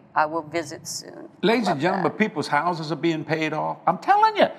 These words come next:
Speaker 2: I mean, I, I, here at Covenant Church, where Kathy is the pastor, we're believing God for everyone to be totally debt-free, and people are getting debt-free. Then people came here, and they told me this. Nine months ago, I didn't have enough money to, I don't know how I walked through the door.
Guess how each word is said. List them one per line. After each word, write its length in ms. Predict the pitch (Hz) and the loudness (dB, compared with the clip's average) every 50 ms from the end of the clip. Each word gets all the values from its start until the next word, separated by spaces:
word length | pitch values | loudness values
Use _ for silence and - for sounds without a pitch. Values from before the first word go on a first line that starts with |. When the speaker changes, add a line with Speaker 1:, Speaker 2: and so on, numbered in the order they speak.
| - - - - - - | -16 -18 -18 -14 -8 -4
Speaker 2:
I 60 | - | -4
mean, 120 | 170 160 - | -2 0 2
I, 300 | - - - - 170 - | 0 0 0 -4 -6 -4
I, 40 | - | -2
here 180 | 151 202 240 226 | 0 2 4 2
at 140 | 170 - - | 2 2 4
Covenant 300 | - 143 143 175 165 - | 4 4 4 2 -4 -2
Church, 220 | - 175 151 - | -2 -2 -2 0
where 80 | 139 123 | -2 0
Kathy 300 | - - 135 147 - 170 | 4 6 4 6 4 2
is 80 | 156 143 | -2 -2
the 60 | 151 | -2
pastor, 360 | - 185 202 240 208 - - - - - - - - | 0 2 2 2 2 -2 -10 -14 -16 -20 -8 0 2
we're 80 | 170 | 2
believing 300 | 170 160 170 160 147 135 | 4 6 6 4 4 4
God 160 | 117 151 156 | 6 6 6
for 100 | 156 160 160 | 6 4 0
everyone 400 | - 156 151 147 151 147 151 151 | 0 0 0 0 0 0 0 0
to 60 | 147 | 0
be 120 | 131 139 - | 0 -2 0
totally 320 | - 160 160 160 143 131 117 | 0 -2 -2 0 0 -2 0
debt-free, 540 | 110 139 147 147 - - 156 180 185 208 - - - - - - - - - | 2 0 0 0 -2 -4 -2 -2 -2 -2 -4 -10 -18 -20 -20 -20 -12 -6 -2
and 160 | 170 165 - | -2 0 4
people 260 | - 254 247 - 160 | 4 4 4 4 2
are 40 | 143 | 2
getting 260 | 120 135 143 143 131 120 | 2 2 0 2 2 2
debt-free. 340 | 160 185 180 - 185 - - - | 4 4 4 2 0 -2 -2 -2
Then 180 | 190 233 277 - | 2 2 2 4
people 300 | - 262 277 269 - 185 | 6 4 4 4 4 -2
came 340 | - - 202 202 196 185 175 | 0 2 0 0 0 0 2
here, 260 | 156 185 185 190 185 - - - - - - - | 4 4 4 4 2 0 -8 -16 -18 -16 -4 0
and 140 | - 185 170 | 0 2 4
they 100 | 165 175 | 6 4
told 300 | 165 - - 233 240 233 | 6 6 6 6 6 6
me 40 | 202 190 | 6 4
this. 200 | 156 127 110 - - | 4 4 2 2 0
Nine 360 | 156 196 220 233 220 208 185 | 4 6 6 8 6 6 4
months 240 | 185 190 190 - - | 2 2 2 0 -2
ago, 340 | 165 139 135 160 165 160 - | -4 0 2 2 2 4 6
I 120 | - 165 170 | 6 6 6
didn't 160 | 170 160 160 | 6 4 2
have 160 | 165 160 135 131 | 2 2 2 0
enough 240 | 139 147 160 139 | 2 2 2 2
money 300 | 117 117 131 147 156 147 127 | 2 2 4 4 4 4 4
to, 140 | 117 113 - - - - - - - - - - - | 0 -2 -4 -4 -8 -18 -18 -20 -20 -20 -12 -2 4
I 120 | - 180 | 6 6
don't 120 | 196 185 165 | 8 8 8
know 80 | 160 | 8
how 220 | 139 - 165 156 151 | 8 8 10 8 8
I 20 | |
walked 260 | 147 165 160 156 160 | 8 8 4 4 4
through 140 | - 156 143 | 2 0 0
the 100 | 131 135 | 2 0
door. 320 | 131 151 156 139 110 87 | 0 2 2 2 0 -2